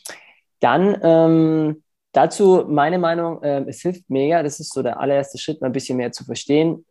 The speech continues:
In der heutigen Zeit würde ich sagen, jeder hat diese Anteile, alle vier und auch noch viel mehr. Die Frage ist immer, wie weit sind die Anteile ausgeprägt? Ich war vorher eulisch, Thema Struktur, ähm, Organisation,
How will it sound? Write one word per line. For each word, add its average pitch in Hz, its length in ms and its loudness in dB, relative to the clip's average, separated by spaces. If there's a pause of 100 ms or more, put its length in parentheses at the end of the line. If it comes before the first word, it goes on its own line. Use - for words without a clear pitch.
In 127 120 -8
der 123 100 -6
heutigen 147 300 -2
Zeit 135 240 0
würde 131 140 -6
ich - 140 -10
sagen, 135 440 0 (720)
jeder 156 360 2
hat 147 160 -4
diese 127 240 -4
Anteile, - 580 -10 (120)
alle 127 240 0
vier 127 420 -6 (360)
und 143 240 -2
auch 120 140 -4
noch 120 140 -12
viel 120 200 -6
mehr. 143 500 -2 (200)
Die 120 80 -16
Frage 139 500 2
ist 139 120 0
immer, 135 380 -2
wie 135 200 -2
weit 127 260 -2
sind 127 220 -10
die - 100 -8
Anteile - 380 -10
ausgeprägt? - 640 -12
Ich 139 180 -10
war 139 140 4
vorher 135 560 4
eulisch, 160 420 2 (420)
Thema 131 280 -2
Struktur, 143 880 2 (1300)
ähm, 143 380 2
Organisation, 143 960 2